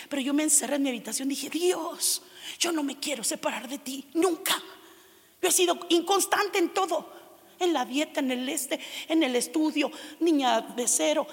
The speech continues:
era la típica niña burra de, y me daba crisis de pánico pararme enfrente de la gente.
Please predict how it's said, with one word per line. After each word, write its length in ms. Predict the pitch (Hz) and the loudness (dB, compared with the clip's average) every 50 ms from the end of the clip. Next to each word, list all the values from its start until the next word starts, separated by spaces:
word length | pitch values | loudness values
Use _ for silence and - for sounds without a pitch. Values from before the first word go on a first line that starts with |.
| - - - | -12 -10 -6
era 180 | - 320 320 285 | 0 2 2 2
la 160 | 247 208 208 | 2 0 -2
típica 380 | - 311 - 294 214 - - | -4 -6 -6 -6 -6 -8 -6
niña 420 | 240 240 240 277 294 285 226 196 180 190 | -6 -4 -2 0 0 0 0 -2 -6 -6
burra 440 | 190 202 247 285 302 285 233 196 | -4 -2 -2 -2 -2 -2 -4 -4
de, 140 | 190 185 - - - - | -6 -8 -10 -12 -10 -10
y 120 | 240 220 - | -10 -10 -10
me 140 | 220 226 226 | -10 -2 2
daba 480 | 214 262 277 269 254 - - - - - | 4 6 6 6 6 4 2 -6 -8 -4
crisis 480 | - 302 311 330 339 - - 285 240 185 | 0 2 2 4 4 2 2 2 0 0
de 100 | - - | -2 0
pánico 460 | - - 269 269 285 294 - 269 - | 2 2 2 2 2 0 -2 -4 -2
pararme 380 | - 220 226 226 240 254 262 | 0 0 2 2 2 0 0
enfrente 360 | 254 - - 247 247 247 247 247 | -2 -4 -6 -6 -6 -4 -2 0
de 60 | 233 | 0
la 80 | 202 | 0
gente. 360 | 190 - 226 247 220 - 247 | -2 -2 -4 -4 -4 -6 -6